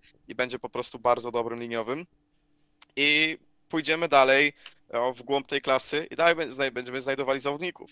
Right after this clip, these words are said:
E, w drugiej dziesiątce jest George Karlaftis, który w poprzednim sezonie był słynny z tego, że zespoły rzucały na niego po trzech blokujących.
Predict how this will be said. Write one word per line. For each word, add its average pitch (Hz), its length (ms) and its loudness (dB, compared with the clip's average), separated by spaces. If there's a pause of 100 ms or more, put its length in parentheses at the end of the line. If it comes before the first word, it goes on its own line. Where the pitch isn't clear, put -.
E, 113 180 -6
w 110 60 -16
drugiej 135 240 -6
dziesiątce 131 480 -4
jest 127 240 -2
George 156 260 0
Karlaftis, 127 640 0 (420)
który 135 420 0
w - 60 -12
poprzednim 139 360 -8
sezonie 139 340 -4
był 135 140 -6
słynny 139 340 -4
z - 100 -4
tego, 131 280 0
że 131 160 0
zespoły 135 420 -2
rzucały 135 360 0
na 131 80 -2
niego 127 280 -4
po 131 240 -2 (260)
trzech - 440 0
blokujących. 139 680 0